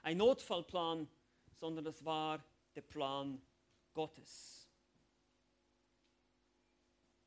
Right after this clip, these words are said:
Jesus ist der Sohn Gottes, Gott selbst, der in allem die Kontrolle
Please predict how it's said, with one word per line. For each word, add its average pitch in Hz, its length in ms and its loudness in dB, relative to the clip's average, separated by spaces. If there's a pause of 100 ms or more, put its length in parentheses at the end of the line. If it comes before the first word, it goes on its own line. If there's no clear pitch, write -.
(680)
Jesus 208 460 -2
ist - 160 -12
der 165 80 -6
Sohn 190 340 0
Gottes, 165 540 -4
Gott 175 240 -2
selbst, - 580 -4 (420)
der 143 100 -2
in 139 180 -8
allem 151 440 0 (300)
die 143 80 -12
Kontrolle 135 640 -4